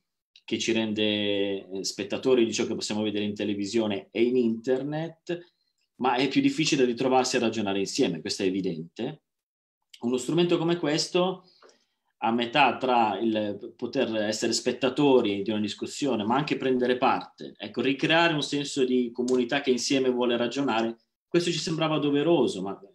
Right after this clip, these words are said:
così come è sembrato a noi, a tanti impegnati nel, nei campi dell'educazione, della formazione, della comunicazione. Ecco, la reazione c'è stata, l'abbiamo sentita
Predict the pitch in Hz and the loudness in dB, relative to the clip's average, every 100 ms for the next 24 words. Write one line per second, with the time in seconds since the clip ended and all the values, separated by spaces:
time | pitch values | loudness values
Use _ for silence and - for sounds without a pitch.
0 | _ - 120 135 120 117 123 117 113 117 | _ -6 -4 -2 -2 0 0 -2 -2 -2
1 | 156 131 - 131 131 104 95 101 92 - | 0 -2 -2 0 0 -2 -4 -6 -6 -10
2 | _ _ 120 107 107 107 117 120 113 101 | _ _ -4 -2 -2 2 2 2 -2 -4
3 | 101 98 98 98 98 101 113 107 98 95 | -4 -4 -4 -6 -6 -8 -4 -2 -2 -4
4 | 95 - 117 123 92 92 95 104 98 95 | -8 -4 -2 -2 -2 -4 -6 -8 -10 -8
5 | - 117 113 85 - _ _ _ 127 131 | -2 -2 -2 -6 -12 _ _ _ 0 0
6 | 127 127 127 123 123 117 - 165 139 90 | 2 2 4 4 2 -4 -2 -2 0 -4
7 | - 117 110 113 117 113 - 160 147 110 | -8 -8 -2 0 0 0 -2 -2 -2 -4
8 | - 175 135 90 90 98 95 104 - - | 0 0 0 -4 -6 -8 -8 -8 -6 -6
9 | 98 87 | -6 -8